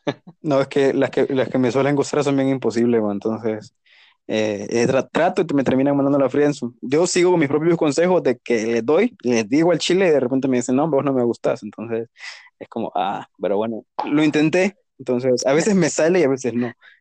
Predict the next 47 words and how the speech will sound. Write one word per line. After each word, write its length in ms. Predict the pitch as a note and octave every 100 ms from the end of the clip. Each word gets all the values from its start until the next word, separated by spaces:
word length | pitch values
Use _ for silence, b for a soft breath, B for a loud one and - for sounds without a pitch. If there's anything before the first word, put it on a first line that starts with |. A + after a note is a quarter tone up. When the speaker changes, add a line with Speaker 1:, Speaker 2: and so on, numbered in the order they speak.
| b _
Speaker 2:
Entonces, 520 | A2 - A2+ - G#2+ -
y, 120 | - B2 -
y 60 | B2
su-, 140 | D3
y 40 | -
suelo 220 | - D3+
ser 160 | D#3 D#3+
muy 140 | D#3
gustoso, 680 | D#3 D3+ - C3+ - A2+ - _ -
eh, 120 | G#2+ -
muy 160 | C3
gustoso. 340 | B2+ - A#2+ A2+
O 40 |
sea, 180 | - A2+
puede 200 | - B3
ser 120 | D3
la 100 | C#3
chava 220 | - C3
más 120 | B2+
bonita 320 | B2 B2+ B2+ C#3
del 120 | C3
mundo, 380 | B2+ C#3+ C3+ _ B B B -
pero 120 | A#2+
si 100 | A2+
tiene 200 | G2+ B2+
algo 180 | C3 C#3
que 80 | C3
no 100 | C3+
me 100 | C#3
gusta, 520 | C3+ E3 - D3 A#3 _ _ - -
como 220 | B2 A2+
por 120 | A#2 G#2+
ejemplo 340 | B2 A#2+ B2
que 120 | -
sea 720 | - A#2+ A#2+ A#2 G#2+ G#2 G#2 G2+ G2+ _ -
alguien 260 | B2 A#2 A#2+
egocéntrica, 640 | A2 F#2+ A#2+ A#2+ B2+ -
por 160 | - A2
ejemplo, 380 | - A2 A2+ D3
que 80 | A#2+
le, 140 | G2+ -
le 100 | A2+
gusta 200 | A2+ A#2+
que 40 |
le 40 | A2+
estén 160 | A#2
adulando, 520 | A2+ A2 A2+ A#2+ D3